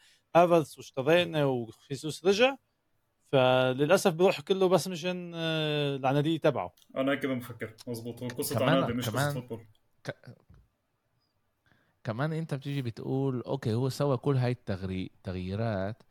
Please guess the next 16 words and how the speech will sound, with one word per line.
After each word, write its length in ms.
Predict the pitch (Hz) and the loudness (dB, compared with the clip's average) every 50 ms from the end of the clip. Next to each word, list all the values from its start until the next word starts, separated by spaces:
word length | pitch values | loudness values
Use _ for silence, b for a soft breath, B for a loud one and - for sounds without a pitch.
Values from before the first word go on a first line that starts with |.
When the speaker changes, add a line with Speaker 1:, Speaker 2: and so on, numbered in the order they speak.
| _ _ _ _ _ _ - 101 | _ _ _ _ _ _ -10 -6
Speaker 3:
إذا 120 | 104 98 | -4 -4
إحنا 140 | 131 151 156 | -2 -2 -2
بنطلع 400 | 147 127 - - 147 156 143 107 | -4 -4 -4 -4 -4 -2 0 0
على 300 | 95 98 95 90 87 85 - | 0 0 -2 -2 -4 -4 -4
بيب 140 | - 120 117 | -4 -4 -2
جوارديولا 460 | 117 113 98 90 92 113 120 131 120 | -2 -2 -2 -2 -2 0 0 2 2
لما 160 | 101 90 82 87 | 0 0 -2 -6
سوى 280 | - - 139 151 139 | -6 -4 -4 -4 -4
التغييرات، 720 | 113 - - 98 98 92 92 95 98 98 95 98 104 - 101 | -4 -4 -6 -6 -4 -4 -4 -4 -2 -2 -2 -2 -4 -4 -8
الإشي 320 | 78 - 160 165 - 151 | -8 -8 -6 -6 -6 -6
كان 540 | 135 - 165 170 165 156 156 165 175 185 180 _ - - b b b b b b b b b b b b b b _ | -6 -4 -4 -4 -2 -2 -2 -2 -4 -6 -8 _ -20 -20 b b b b b b b b b b b b b b _
بعد 340 | 120 127 160 151 156 151 139 | -2 0 2 2 2 0 0
ما 80 | 127 | 0
جاب 240 | 117 117 127 113 90 | 2 2 2 2 2
ألقاب، 500 | 85 107 101 - - 98 87 87 101 120 | -2 -4 -4 -2 -2 -2 -2 -2 -2 -4
طبعًا 600 | - - - 90 82 85 82 87 95 117 165 175 | -6 -6 -6 -6 -4 -4 -4 -4 -4 -6 -6 -10